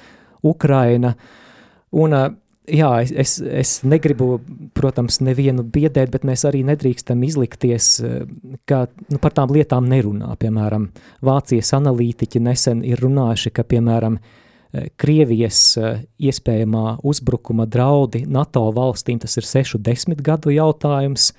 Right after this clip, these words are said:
Eh, Polijas, eh, eh, izlūkdienestu vadītājs pat, pat min daudz mazākus skaitļus. Tas tā konteksts tam, ko es gribēju pateikt. Un, eh,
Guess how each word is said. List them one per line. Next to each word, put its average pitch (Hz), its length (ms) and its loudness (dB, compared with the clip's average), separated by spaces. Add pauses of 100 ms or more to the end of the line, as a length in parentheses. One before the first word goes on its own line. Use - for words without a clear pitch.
(540)
Eh, 117 240 2 (100)
Polijas, 135 640 2
eh, 117 140 0 (800)
eh, 107 340 -4 (540)
izlūkdienestu 120 880 0
vadītājs 120 680 0
pat, 120 380 -2
pat - 200 -4
min 127 260 2 (580)
daudz 127 320 0
mazākus 135 640 0
skaitļus. 117 600 -2 (240)
Tas - 220 0 (140)
tā 120 140 2 (180)
konteksts 127 640 -2 (260)
tam, 139 200 0
ko 123 200 0
es 113 80 -8
gribēju 131 400 0
pateikt. - 560 -4 (300)
Un, 156 180 2
eh, - 40 -10